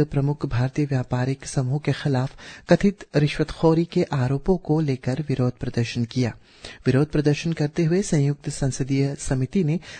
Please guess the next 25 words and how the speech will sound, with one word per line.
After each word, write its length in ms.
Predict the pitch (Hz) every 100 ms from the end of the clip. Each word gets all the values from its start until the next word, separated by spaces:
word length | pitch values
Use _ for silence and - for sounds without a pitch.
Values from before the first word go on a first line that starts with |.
| -
जांच 360 | 147 156 196 -
की 180 | - 127
मांग 260 | 123 123 -
की। 180 | 123 113 _ _ _ _ _ _ _ _ _ _
लोकसभा 460 | 147 196 - 185 214
में 100 | 220
प्रश्नकाल 520 | 190 170 175 170 170
पूरा 280 | 170 151 151
होने 280 | 147 139 131
के 140 | - 127 -
बाद 320 | 135 165 160 160
कांग्रेस 320 | 139 131 139
सांसद 520 | - 131 131 151 160 - - - - -
ज्योतिमणि 720 | 147 147 - 156 143 147 156 151 165
ने 200 | 139 135 170 - - - -
एक 220 | 156 160
प्रमुख 380 | 165 160 165 170
भारतीय 420 | 139 135 135 151
व्यापारिक 460 | 143 135 131 127 131
समूह 300 | - 143 147 -
के 80 |
खिलाफ 500 | 139 151 131 127 -
कथित 380 | - 139 139 -
रिश्वतखोरी 680 | 135 131 127 - - 147 156
के 220 | 160 151